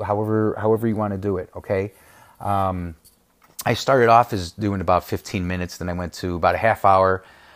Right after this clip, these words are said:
Um, now I do it for at least an hour. M-,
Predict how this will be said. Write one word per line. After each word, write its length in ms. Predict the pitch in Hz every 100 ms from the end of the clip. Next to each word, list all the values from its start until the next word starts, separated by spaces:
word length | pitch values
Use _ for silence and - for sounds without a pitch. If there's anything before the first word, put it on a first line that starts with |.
| -
Um, 480 | 98 98 90 90 90 - - _ -
now 180 | 127
I 100 | 143
do 160 | 135 127
it 60 | 113
for 220 | 123 107
at 100 | 117
least 340 | 131 151 -
an 80 | 131
hour. 420 | 113 110 113 101 -
M-, 840 | 107 104 107 107 101 107 107